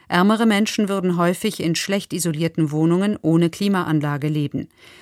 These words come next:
Zudem sei die Hitzebelastung in dicht besiedelten Wohnvierteln ohne Grünanlagen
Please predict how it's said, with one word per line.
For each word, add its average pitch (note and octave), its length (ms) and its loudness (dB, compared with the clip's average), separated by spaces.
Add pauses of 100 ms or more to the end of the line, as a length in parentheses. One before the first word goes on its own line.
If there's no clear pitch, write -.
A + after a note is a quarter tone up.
(120)
Zudem G3 360 2
sei G#3 200 2
die F3 100 -2
Hitzebelastung E3+ 1000 -2
in F3 220 0
dicht - 340 -6
besiedelten E3 640 -2
Wohnvierteln F3+ 680 -2
ohne D#3+ 240 2
Grünanlagen D#3+ 840 0